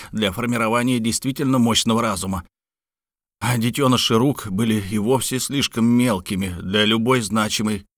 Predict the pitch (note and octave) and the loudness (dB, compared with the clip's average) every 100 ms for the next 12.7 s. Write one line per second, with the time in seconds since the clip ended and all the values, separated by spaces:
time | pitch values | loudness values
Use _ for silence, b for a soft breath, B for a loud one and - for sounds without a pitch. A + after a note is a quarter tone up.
0 | _ - B2+ B2+ A#2 B2 A#2+ F#2+ B2+ A#2 | _ -2 0 0 0 -2 -4 -2 -2 0
1 | A2+ A2+ A2 - A2+ A2+ A2 A2 G#2+ G#2+ | -2 -2 -4 -2 0 0 0 -2 -4 -2
2 | A2 A2 B B G#2+ B2 A#2+ A#2 C#3 C3 | -2 -4 B B -6 -6 -4 0 2 2
3 | A#2 A2+ A2+ - D3 C#3 B2 A#2 B2+ A2+ | 0 -4 -4 -4 -2 2 2 2 0 2
4 | A2+ A2+ A2 G#2 A#2 A2+ A2+ A2+ G#2+ G2 | 0 2 2 0 -4 -6 -6 -4 -4 -4
5 | F#2 - - _ _ _ _ _ _ - | -4 -6 -8 _ _ _ _ _ _ -8
6 | A#2 A#2 C3+ B2+ C3+ - D3+ A2 A2 A2 | -4 -2 -4 0 0 2 0 -2 -4 -2
7 | C3 A#2+ A2 A#2+ A#2+ D3+ A2 - - b | -2 0 0 0 0 -2 -2 -8 -10 b
8 | - _ _ _ - A2+ A#2+ B2 A2 C#3 | -20 _ _ _ -6 -2 2 0 0 -2
9 | C#3 C3 B2+ C#3 B2+ A#2+ A#2 G#2+ G2 C#3 | -2 0 0 2 2 0 0 0 0 0
10 | C#3 A#2 - A#2+ B2 A2 - A2 B2 A#2 | 0 0 -2 0 0 0 -2 -4 0 2
11 | A2+ G2+ A2 - G#2+ A#2 G#2+ G#2+ A2 - | 2 2 -2 -2 -2 0 0 0 -2 -4
12 | G2+ G#2 A#2+ - G#2 G2+ F2 | -6 -4 -4 -4 -4 -4 -6